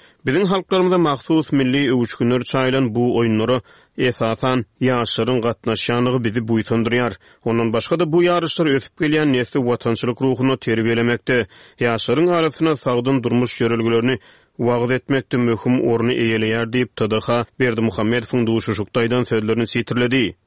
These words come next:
Çarwadarlaryň beşinji Bütün dünýä oýunlary Gazagystanyň Astana şäherine sekizinji, onunjy sentýabr aralygynda geçirilýär. Bu oýunlara Türkmenistanyň ýigirme dokuz türgün we alty tälimçi gatnaşýar.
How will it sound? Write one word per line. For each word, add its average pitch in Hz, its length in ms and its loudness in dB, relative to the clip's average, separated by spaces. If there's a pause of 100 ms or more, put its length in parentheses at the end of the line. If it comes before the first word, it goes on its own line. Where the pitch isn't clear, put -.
Çarwadarlaryň 123 680 0
beşinji 117 440 0
Bütün 113 260 -2
dünýä 139 220 2 (100)
oýunlary 175 320 2
Gazagystanyň 135 600 0
Astana 113 340 -2 (120)
şäherine 131 380 0
sekizinji, 113 520 -2
onunjy 110 380 0 (120)
sentýabr 113 500 -2
aralygynda 120 400 0
geçirilýär. 123 480 0 (400)
Bu 185 60 4 (140)
oýunlara 175 320 2
Türkmenistanyň 127 720 -2
ýigirme 113 260 0
dokuz 113 260 -2
türgün 117 400 0
we 127 120 2 (380)
alty 117 320 0
tälimçi 110 500 -2
gatnaşýar. 120 540 -2